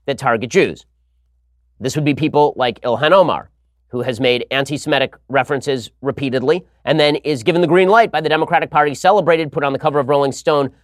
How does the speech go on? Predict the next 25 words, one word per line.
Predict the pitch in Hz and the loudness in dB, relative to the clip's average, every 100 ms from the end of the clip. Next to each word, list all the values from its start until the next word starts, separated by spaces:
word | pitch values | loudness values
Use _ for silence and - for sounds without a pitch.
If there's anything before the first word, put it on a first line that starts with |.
| - | -4
They | 147 | 2
raise | 147 127 | 2 2
money | 151 135 | 2 2
for | - 101 | -2 -6
her. | 85 - _ _ _ _ _ _ _ - | -6 -10 _ _ _ _ _ _ _ -16
And | - | -8
so | |
it's | 120 | -6
a | 127 | -2
different | - 180 185 | -2 0 -4
type | - 160 165 | 0 -2 -2
of | 135 | -4
anti-Semitism, | 127 123 120 127 147 196 190 202 _ _ _ | -4 -4 -6 -4 -4 -4 -6 -8 _ _ _
and | 147 143 143 | 0 0 0
it | 151 147 | -2 -2
is | 127 | -2
a | |
type | 165 175 | -2 0
of | 165 | 0
anti-Semitism | 165 156 147 160 147 151 123 123 _ _ - | -2 -2 -4 -2 -4 -4 -6 -8 _ _ -2
that | 139 - | -2 -2
is | 135 127 | -6 0
more | 143 135 | 2 4
viral. | 147 120 67 - _ _ _ _ _ _ - | 4 2 -4 -12 _ _ _ _ _ _ -10
It's | 127 | -10